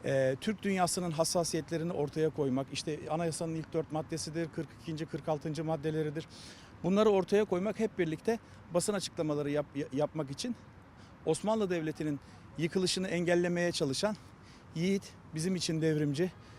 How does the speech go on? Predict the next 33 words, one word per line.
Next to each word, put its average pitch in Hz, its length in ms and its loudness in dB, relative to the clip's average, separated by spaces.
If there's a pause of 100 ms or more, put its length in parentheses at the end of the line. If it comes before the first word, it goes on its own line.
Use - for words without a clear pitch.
(240)
Cumhuriyet 180 360 2
Halk 175 160 2
Partisi'nin 175 360 2
temelini 165 360 -2
oluşturan 156 400 -2
İttihat 156 360 0
ve 151 60 -2
Terakki 147 460 -2
Partisi'nin 147 540 -6 (920)
kurucularının 165 680 2 (360)
ve 156 140 8
önderlerinin 156 760 4
mezarları 156 460 4
başında 143 420 0 (540)
bir 190 120 6
anma 175 200 4
programı 131 460 2
düzenledik. 120 540 -2 (300)
Bu 196 100 6
anma 208 200 6
programını 202 420 2
hem 208 200 4
bunun 214 140 4
için 202 200 0
düzenledik 196 440 0
hem 202 140 2
de 196 40 0
otuz 180 280 -2
Ağustos'ta, 185 560 0 (680)
e, 147 580 2
Turgut 180 300 2
Özal, 165 360 4
e, 135 480 -2